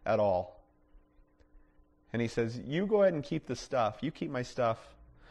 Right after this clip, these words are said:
But notice what Abram says to him. But Abram said to the king of Sodom, "I have raised my hand to the Lord God Most High, the possessor of heaven and earth,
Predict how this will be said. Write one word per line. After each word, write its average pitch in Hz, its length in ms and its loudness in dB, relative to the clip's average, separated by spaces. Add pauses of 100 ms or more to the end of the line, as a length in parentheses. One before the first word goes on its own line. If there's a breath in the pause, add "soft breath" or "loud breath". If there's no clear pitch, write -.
(100)
But 127 100 0
notice 165 240 4
what 151 120 4
Abram 131 260 2
says 110 260 -2
to - 140 -12
him. 107 120 -12 (340 loud breath)
But 127 120 6
Abram 165 360 8
said 160 180 8
to 151 80 4
the 143 80 2
king 147 180 2
of 131 80 2
Sodom, 135 340 8
"I 143 180 8
have 151 240 6
raised 143 340 4
my 135 200 6
hand 113 640 0 (340 loud breath)
to 143 120 0
the 127 120 6
Lord 131 340 8
God 127 260 10
Most 123 320 2
High, 117 260 6
the 117 120 0
possessor 131 500 4
of 131 100 2
heaven 143 320 4
and 143 120 0
earth, 113 340 2